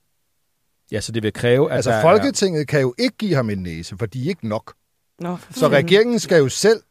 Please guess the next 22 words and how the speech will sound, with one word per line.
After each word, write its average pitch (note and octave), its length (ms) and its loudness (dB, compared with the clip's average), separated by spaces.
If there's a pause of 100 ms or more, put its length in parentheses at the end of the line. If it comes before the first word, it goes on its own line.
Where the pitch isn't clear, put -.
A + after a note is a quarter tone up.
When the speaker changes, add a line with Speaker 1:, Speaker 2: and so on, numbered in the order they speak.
Speaker 2:
sige, E3+ 380 -4
"Nå D3 200 2
ja, A#2+ 280 -2 (680)
næse C3+ 280 -2
til C3 120 -6
Speaker 1:
Ja. G2+ 60 -4
Speaker 2:
dig." G#2 160 -4 (320)
Speaker 1:
Men A#2 140 -4
der B2 60 0
er C#3+ 180 0
jo F3 120 2
en E3 80 0
tradition C#3+ 640 -2
for A#2 440 -4 (180)
med A#2 140 -6
næser, A#2 640 -2
at A2+ 140 -12
også, A#2+ 420 -2 (800)
øh, - 80 -20 (120)
ministerens A#2+ 720 -4
eget A#2 220 -4
parti F#3+ 580 -6